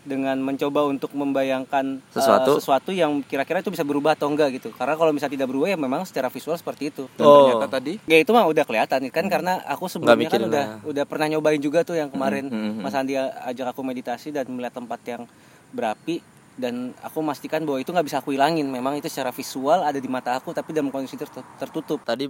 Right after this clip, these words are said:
Speaker 2: merem, kita nggak ngapa-ngapain, dia cu-, cuman merem doang.
Speaker 1: Iya.
Speaker 2: Langsung pelan-pelan. Kalau Dimas sih tadi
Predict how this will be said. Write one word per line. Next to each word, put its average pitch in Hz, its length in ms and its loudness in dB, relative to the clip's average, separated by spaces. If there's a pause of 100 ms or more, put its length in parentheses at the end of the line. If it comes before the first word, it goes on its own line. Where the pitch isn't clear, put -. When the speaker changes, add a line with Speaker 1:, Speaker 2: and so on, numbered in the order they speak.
(160)
Speaker 2:
merem, 139 340 -2
kita 147 240 -4
nggak 120 160 -6
ngapa-ngapain, 120 400 -4
dia 175 160 -8
cu-, 151 220 -8
cuman 127 240 -6
merem 123 260 -4
doang. 139 240 -2
Speaker 1:
Iya. 143 220 -14
Speaker 2:
Langsung 120 680 -10
pelan-pelan. 160 560 -4
Kalau - 200 -2
Dimas 143 280 -4
sih 190 80 -6
tadi 170 320 -4